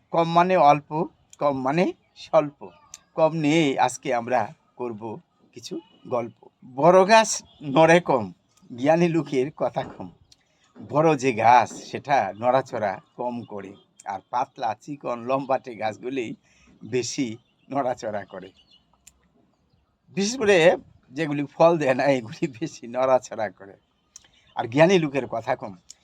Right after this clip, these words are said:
জ্ঞানী লোক কিন্তু কম কথা বলেন, শুনেন বেশি। আমরা লক্ষ্য করলে যে বিষয়টা একেবারে, আহ, উদাহরণস্বরূপ বলা যায়, আহ,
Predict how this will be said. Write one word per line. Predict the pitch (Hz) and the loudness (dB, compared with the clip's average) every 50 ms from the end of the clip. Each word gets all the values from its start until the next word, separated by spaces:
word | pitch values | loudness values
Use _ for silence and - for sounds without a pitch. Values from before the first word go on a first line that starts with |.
| _ _ _ _ - 104 | _ _ _ _ -12 -2
জ্ঞানী | 139 156 175 196 196 | 0 2 2 2 0
লোক | 175 160 147 | -2 -4 -6
কিন্তু | - - 156 143 170 196 175 139 147 - | -8 -12 -14 -8 -4 -2 -2 -2 -4 -4
কম | - 165 147 143 | -4 -4 -4 -4
কথা | - - 120 110 - 120 | -4 -8 -8 -8 -8 -10
বলেন, | 104 101 101 98 95 98 95 | -10 -10 -14 -16 -18 -18 -20
শুনেন | - - - - 139 131 127 123 120 110 | -20 -12 -8 -6 -4 -4 -4 -6 -6 -10
বেশি। | 113 107 - - - 101 95 _ _ _ _ _ _ _ - - _ _ _ _ _ - | -12 -12 -14 -14 -16 -18 -20 _ _ _ _ _ _ _ -20 -20 _ _ _ _ _ -6
আমরা | - 160 208 185 139 117 139 | 2 4 6 6 6 4 2
লক্ষ্য | 165 160 139 - - 170 | 2 0 0 -2 -6 -10
করলে | - 170 143 120 110 107 131 170 | -10 -10 -10 -8 -8 -8 -8 -6
যে | 151 147 131 | -6 -6 -6
বিষয়টা | 117 117 113 - 127 104 - 113 113 107 107 | -8 -8 -10 -12 -12 -8 -6 -4 -4 -4 -4
একেবারে, | - - 113 113 107 107 104 92 - - _ _ _ _ _ - - _ _ - | -6 -8 -12 -10 -10 -8 -10 -10 -12 -16 _ _ _ _ _ -20 -20 _ _ -10
আহ, | 104 107 104 - - | -6 -6 -6 -4 -2
উদাহরণস্বরূপ | 180 175 185 170 170 165 151 139 135 - 143 127 117 101 - | 2 4 4 4 4 4 0 -2 -4 -4 -6 -8 -8 -8 -10
বলা | 113 104 101 98 | -8 -8 -8 -8
যায়, | 95 113 123 160 220 247 _ _ _ _ _ _ _ _ _ _ _ _ _ _ _ - | -6 -6 -4 -4 -6 -6 _ _ _ _ _ _ _ _ _ _ _ _ _ _ _ -16
আহ, | 98 101 98 98 92 90 - | -12 -10 -10 -10 -10 -10 -12